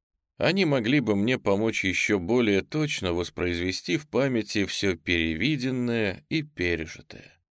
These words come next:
Клейни Сант-Вайт, маленькое, заброшенное в предгорных холмах Каринтии село.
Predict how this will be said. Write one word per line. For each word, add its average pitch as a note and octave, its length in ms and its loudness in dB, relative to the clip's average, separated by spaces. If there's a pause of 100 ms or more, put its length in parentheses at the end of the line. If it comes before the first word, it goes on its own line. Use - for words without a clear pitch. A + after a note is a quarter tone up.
(180)
Клейни F3 600 2
Сант-Вайт, F2 1500 0
маленькое, A#2+ 840 0
заброшенное A#2 880 0
в - 100 -12
предгорных G2+ 760 0
холмах F2+ 840 -2
Каринтии A2 840 -2
село. E2 580 -8